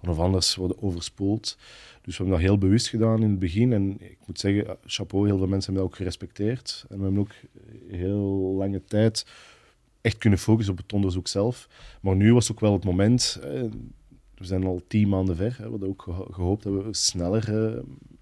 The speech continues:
met nieuws naar buiten zouden komen. Maar, eh, we merkten ook gewoon, het is niet fijn voor de, voor de familie en voor Toon om,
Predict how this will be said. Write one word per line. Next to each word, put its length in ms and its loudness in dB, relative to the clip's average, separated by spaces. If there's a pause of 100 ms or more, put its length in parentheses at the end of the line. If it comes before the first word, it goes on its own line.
met 200 2
nieuws 240 4
naar 100 -2
buiten 260 0
zouden 260 -4
komen. 360 0 (460)
Maar, 200 0
eh, 200 0
we 160 0
merkten 300 2
ook 100 -2
gewoon, 340 4
het 100 0
is 240 -8
niet 160 -4
fijn 300 0
voor 100 -4
de, 260 -2
voor 100 -8
de 60 -10
familie 360 0
en 80 0
voor 160 -6
Toon 280 2
om, 140 0